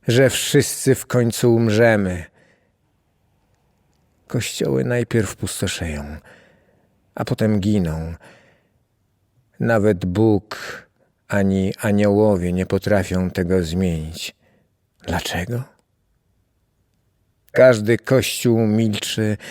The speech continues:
bo musi. Czy kościół, w którym się modlę,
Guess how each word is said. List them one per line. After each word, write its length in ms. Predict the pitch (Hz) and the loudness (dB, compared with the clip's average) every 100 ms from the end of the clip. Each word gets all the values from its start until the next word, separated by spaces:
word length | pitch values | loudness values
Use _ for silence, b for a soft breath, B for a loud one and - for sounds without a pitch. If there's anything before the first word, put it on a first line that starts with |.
| B B B B B | B B B B B
bo 300 | - 131 135 | -4 2 2
musi. 720 | 117 120 110 - - - - _ _ _ _ _ _ _ _ _ _ _ _ _ _ _ _ _ _ _ _ _ - | 4 2 2 -2 -6 -10 -18 _ _ _ _ _ _ _ _ _ _ _ _ _ _ _ _ _ _ _ _ _ -10
Czy 160 | - | -8
kościół, 680 | 95 - 107 95 - - 82 | -8 -6 -6 -4 -6 -6 -8
w 100 | 80 | -8
którym 340 | - - 85 82 | -10 -8 -6 -6
się 200 | - 85 | -4 -4
modlę, 800 | 82 90 87 87 85 85 87 | -2 -2 -2 -2 -4 -4 -6